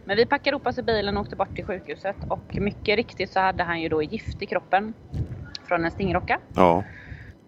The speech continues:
Speaker 1: Och det är ju tur att vi inte, alla pratade ju först då, alla vi svenskar, om att vi skulle lägga på något kallt på. Och det ska man ju absolut inte göra, för då sprider man giftet, utan man ska lägga på värme.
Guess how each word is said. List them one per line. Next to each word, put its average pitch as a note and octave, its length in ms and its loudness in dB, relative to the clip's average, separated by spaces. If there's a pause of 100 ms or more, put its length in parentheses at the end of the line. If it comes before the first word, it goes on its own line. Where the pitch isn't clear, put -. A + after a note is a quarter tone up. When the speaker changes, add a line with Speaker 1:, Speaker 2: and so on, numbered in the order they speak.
(200)
Speaker 1:
Och A3+ 180 6
det A3 80 2
är A3+ 40 4
ju B3 100 4
tur F#3+ 540 2
att - 260 0
vi G#3 60 -4
inte, F3+ 440 0
alla G3+ 240 0
pratade F#3 420 -2
ju E3+ 160 0 (100)
först - 300 -2
då, F3 140 2
alla F3+ 340 0
vi E3 140 -4
svenskar, F#3 600 -4
om G3 120 -2
att F#3 120 -6
vi F3 60 -10
skulle E3+ 200 -4
lägga F3 200 0
på F3+ 140 -4
något E3+ 160 -4
kallt - 600 -2
på. E3+ 320 4 (100)
Och G#3 80 -12
det G3+ 80 -6
ska G3+ 140 -4
man G3+ 40 0
ju F#3 40 4
absolut G3+ 400 -4
inte F#3+ 160 -6
göra, D#3 200 2
för F3+ 100 -10
då F#3+ 160 -2
sprider F3 440 0
man G3 140 2
giftet, - 380 -8
utan E3 240 -4
man E3 100 0
ska - 120 -6
lägga D3+ 160 -2
på D#3+ 160 -2
värme. F3 540 0